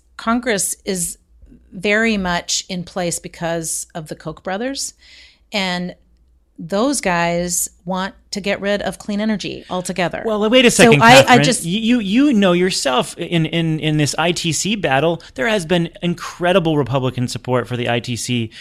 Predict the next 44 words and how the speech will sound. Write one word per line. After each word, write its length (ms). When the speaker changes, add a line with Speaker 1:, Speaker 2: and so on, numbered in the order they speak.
Speaker 2:
and 120
the 20
P 160
T 160
C 340
because 260
the 60
vast 320
majority 280
of 60
installations 720
are 80
actually 260
in 100
Republican 520
districts. 720
So 340
I 160
don't 160
know 140
that 100
I, 240
I, 340
I 120
buy 260
that. 380
Speaker 1:
Um, 500
okay. 460
Well, 720
whether 320
or 60
not 220
you 100
buy 300
it, 240
on 340
the 120
list 680
the 100
target 520
list 380
for 80
the 120
Koch, 460